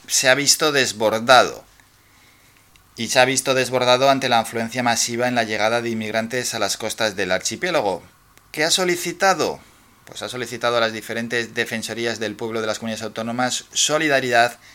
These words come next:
con las islas. Bueno, pues se puede reclamar solidaridad, no es la primera persona que lo hace, y ahí se puede estar así eternamente. Se puede estar el,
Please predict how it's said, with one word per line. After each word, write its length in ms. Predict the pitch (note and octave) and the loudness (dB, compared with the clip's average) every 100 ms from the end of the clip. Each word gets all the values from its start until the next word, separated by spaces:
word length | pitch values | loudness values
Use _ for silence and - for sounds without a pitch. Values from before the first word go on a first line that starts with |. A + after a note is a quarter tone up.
| - - - _ - | -20 -20 -20 _ -10
con 200 | G#2 G2 | -4 0
las 200 | F#2 B2+ | 0 0
islas. 600 | B2+ A2 D#2+ C#2+ - - - | -2 0 -2 -2 -6 -12 -18
Bueno, 400 | F#2 F2+ D#2 D#2 _ _ | -8 -6 -6 -12 _ _
pues 140 | - - | -20 -18
se 100 | E2 | -10
puede 240 | G#2 G#2+ | -4 -2
reclamar 460 | G#2+ G#2 G#2 A2 G#2 | -2 -2 -2 -2 -4
solidaridad, 640 | G#2+ G#2 G#2 G#2 A#2+ B2 | -6 -4 -4 -2 0 -2
no 80 | A#2+ | -4
es 80 | G2+ | -8
la 80 | |
primera 260 | G2+ G#2+ G#2 | -8 -8 -6
persona 320 | G#2 G#2+ G#2 | -6 -8 -10
que 80 | F#2+ | -4
lo 80 | G2+ | -2
hace, 340 | G2+ B2 A#2 - - - _ - | -2 -2 -4 -6 -20 -20 _ -18
y 120 | G#2 | -10
ahí 100 | G#2 | -6
se 140 | G2 G2 | -4 -4
puede 140 | A2 | -2
estar 240 | G#2+ A2+ A2 | -2 2 2
así 400 | A2 A#2 A#2+ - | 2 0 -4 -6
eternamente. 960 | G#2 G2+ A#2 G2 G2 B2+ C3 - - - - _ _ _ _ _ | -8 0 0 2 0 0 -4 -6 -8 -12 -20 _ _ _ _ _
Se 180 | - | -20
puede 220 | F#2 G2+ G#2 | -12 -8 -6
estar 240 | - G#2 | -2 -2
el, 500 | G#2 G#2 G2+ F#2+ G2 | 0 -2 -4 -6 -8